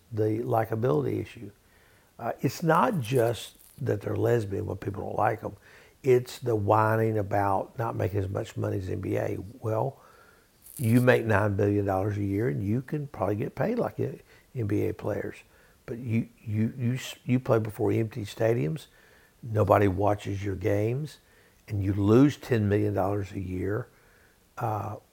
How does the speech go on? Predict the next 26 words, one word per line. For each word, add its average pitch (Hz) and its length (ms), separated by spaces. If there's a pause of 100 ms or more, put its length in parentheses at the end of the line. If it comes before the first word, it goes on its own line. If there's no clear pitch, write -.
(300)
if 110 140
you 104 80
did 104 200
revenue 117 360
sharing, 113 500 (420)
you 104 260
can't 143 260
rev-, 135 400
you 113 120
can't - 360
share 135 720 (280)
negative 113 600
revenue. 151 500 (640)
You, 120 180 (100)
you, 127 220 (100)
you 131 120
know, 120 260 (1200)
the 127 160
N 127 80
B 123 180
A 147 60
is 143 240
having 123 400
to 123 160
subsidize 98 840
you. 95 240